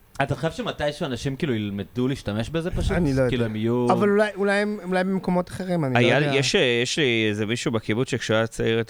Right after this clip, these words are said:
Speaker 3: חבל שלא עושים את זה יותר, הוא היה כאילו, הם היו מתווכחים עם מישהו, ואז,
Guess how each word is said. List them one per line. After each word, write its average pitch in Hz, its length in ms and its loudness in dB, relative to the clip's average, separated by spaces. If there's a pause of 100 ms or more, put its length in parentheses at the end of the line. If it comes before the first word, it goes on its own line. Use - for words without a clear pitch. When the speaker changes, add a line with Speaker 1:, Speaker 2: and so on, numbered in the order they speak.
Speaker 3:
חבל 98 200 -2
שלא 123 220 -2
עושים 120 280 -2
את 104 60 0
זה 101 80 0
יותר, 101 240 -2
הוא 92 180 0
היה 101 140 2
כאילו, 95 400 -2
הם 92 120 -2
היו 95 100 0
מתווכחים 104 580 -2
עם 113 140 0
מישהו, 131 380 -2
ואז, 104 380 -2